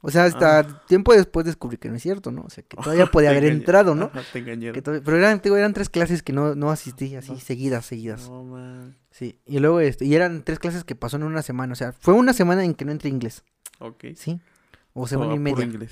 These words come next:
Speaker 1: Sí, un inglés a inglés. Y me la creí, me dijeron, "No, es que ya la profa no, no dice tu,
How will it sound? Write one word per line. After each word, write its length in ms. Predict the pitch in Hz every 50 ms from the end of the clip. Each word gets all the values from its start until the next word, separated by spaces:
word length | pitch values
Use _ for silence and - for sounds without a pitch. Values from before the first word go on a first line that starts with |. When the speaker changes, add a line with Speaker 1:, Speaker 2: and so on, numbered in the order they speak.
| - - -
Speaker 1:
Sí, 140 | - - 139 131 123
un 160 | 120 123 131 135
inglés 320 | 135 135 127 127 120 -
a 60 | 127
inglés. 360 | 123 123 - - 107 - - _ _ _ _ _ _ _ _ _ _ _ _ _ _ _ -
Y 680 | 180 170 165 160 160 160 160 156 156 156 156 151 147 143 - _ _ _ _ _ _ -
me 100 | 156 151
la 100 | 156 156
creí, 140 | - 185 196
me 60 | 196
dijeron, 200 | 175 170 180 185
"No, 80 | 190 202
es 80 | 196
que 100 | - 175
ya 60 | 165
la 100 | 160 156
profa 200 | - - 151 160
no, 180 | 151 147 143 143
no 240 | 139 139 143 143 147
dice 200 | 143 139 160 139
tu, 280 | _ - 107 98 -